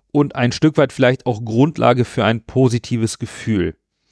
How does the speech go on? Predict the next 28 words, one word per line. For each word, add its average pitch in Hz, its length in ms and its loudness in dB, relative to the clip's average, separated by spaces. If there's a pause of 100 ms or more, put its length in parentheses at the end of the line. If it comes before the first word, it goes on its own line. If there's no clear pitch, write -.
(580)
Und 117 100 -4
jetzt 120 160 2
möchte 135 200 2
ich - 60 -8
ganz 131 240 0
kurz - 220 0
ausholen 147 540 2
und 127 260 -4
etwas 123 380 -2
reinbringen, 123 420 2
weil 117 260 4 (360)
normalerweise 123 560 4
versuchen 131 360 -2
wir 127 80 2
uns 123 140 -2
hier 123 240 2
oder 107 160 4
ich, 139 220 2
mich 127 200 -6
analytisch 123 420 -2
an 110 100 -6
das 113 100 0
Spiel 120 220 -2
ranzunähern, 123 720 0
zu - 120 -8
gucken, 123 380 -2
wie, 123 180 2
aber 117 300 4